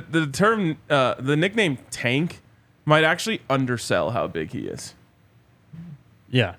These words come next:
Speaker 2: no doubt. It's almost like a skyscraper should be his name.
Speaker 1: Yeah, that's exactly what I, or like the mountain.
Speaker 2: <laughs> Yeah. Um, I'll throw you another, uh, softball here. Bishop Thomas.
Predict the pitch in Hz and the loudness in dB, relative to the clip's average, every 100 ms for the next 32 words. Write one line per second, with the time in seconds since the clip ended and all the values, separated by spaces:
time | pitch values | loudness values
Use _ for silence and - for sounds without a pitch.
0 | - 123 110 98 - 120 143 147 - 139 | -2 0 0 -2 -4 -2 2 2 2 2
1 | 123 123 104 - - 127 123 - 113 101 | 2 0 0 -4 -2 0 0 0 -4 -4
2 | 98 92 - - _ _ _ _ _ _ | -8 -12 -14 -20 _ _ _ _ _ _
3 | _ _ - 110 107 101 101 101 170 196 | _ _ -4 0 0 0 -2 2 6 6
4 | 147 156 156 156 156 151 156 151 143 139 | 4 0 0 2 2 2 4 4 4 2
5 | 131 117 127 120 127 95 90 - 135 127 | 2 0 0 2 2 0 -6 0 2 2
6 | - - - - - _ _ _ _ - | 2 -2 -6 -8 -12 _ _ _ _ -2
7 | 143 - - - - 139 147 147 147 147 | -2 -4 -20 -20 0 4 6 6 4 4
8 | 147 117 147 151 165 160 156 151 151 131 | 2 2 2 4 4 4 4 4 4 4
9 | 131 131 127 123 120 117 110 - 113 - | 4 4 4 4 4 2 0 0 0 2
10 | 117 107 110 104 127 120 127 - 107 98 | 0 2 2 2 2 2 0 -2 -4 -4
11 | 87 - - | -8 -12 -16